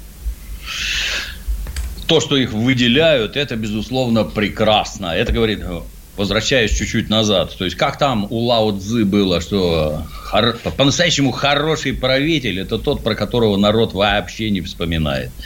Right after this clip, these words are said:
То есть все вокруг идет своим чередом так, как надо, и народ вообще не помнит про этого правителя. А он есть, и он хороший. Может,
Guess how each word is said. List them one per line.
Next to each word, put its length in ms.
То 60
есть 120
все 220
вокруг 460
идет 260
своим 280
чередом 500
так, 220
как 200
надо, 340
и 80
народ 360
вообще 260
не 180
помнит 520
про 140
этого 240
правителя. 680
А 260
он 320
есть, 600
и 200
он 280
хороший. 760
Может, 400